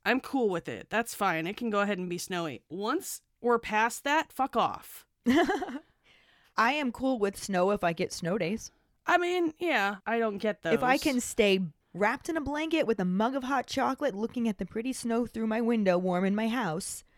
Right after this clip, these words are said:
Speaker 2: fine, whatever, snow. If I have to go anywhere, fuck you. <laughs>
Speaker 1: Yeah, basically, Sirius is, like,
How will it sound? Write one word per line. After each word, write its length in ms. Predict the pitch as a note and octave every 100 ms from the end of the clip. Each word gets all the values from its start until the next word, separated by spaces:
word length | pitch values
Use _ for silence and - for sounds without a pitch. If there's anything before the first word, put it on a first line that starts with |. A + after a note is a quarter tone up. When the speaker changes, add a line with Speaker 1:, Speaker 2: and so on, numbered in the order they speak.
| _
Speaker 2:
fine, 280 | E4 E4+ G#3+
whatever, 400 | C4+ E4 B3 C4
snow. 400 | - D4 C4+ -
If 100 | G#3+
I 120 | C#4
have 80 | F4
to 80 | G3
go 260 | D#3 F3 G#3+
anywhere, 320 | A#3 A#3+ A#3+
fuck 300 | - A#2+ -
you. 80 | - - _ _ _ _ -
<laughs> 100 | A3+ - G#3 - C#3+ - C#3 _ - _ _ _ _ _ _ _ _ _ _
Speaker 1:
Yeah, 220 | - G2 -
basically, 500 | C#4+ D#4+ D#4 D4 C#4
Sirius 540 | - A#3 A3+ A3+ A3 G#3
is, 220 | F#3+ E3+
like, 480 | F3+ F3 - -